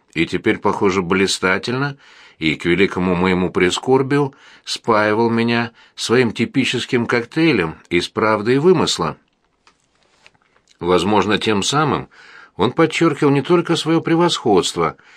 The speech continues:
внушая, что маску с него не сорвать, что я никогда в жизни его не поймаю,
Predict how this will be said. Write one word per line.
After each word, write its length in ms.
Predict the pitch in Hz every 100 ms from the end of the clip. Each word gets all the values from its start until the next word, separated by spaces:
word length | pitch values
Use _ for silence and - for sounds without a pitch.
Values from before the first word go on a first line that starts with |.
| - - _ _
внушая, 540 | - 82 92 - 107 95
что 180 | -
маску 460 | 101 117 110 - 101
с 100 | -
него 220 | 104 107
не 160 | 107 104
сорвать, 640 | 123 131 147 175 131 - _ _ _
что 240 | - 92
я 80 | 92
никогда 420 | 101 101 98 110
в 60 | 90
жизни 400 | 82 117 107 113
его 220 | 107 107
не 100 | 104
поймаю, 720 | 101 101 95 95 95 101 117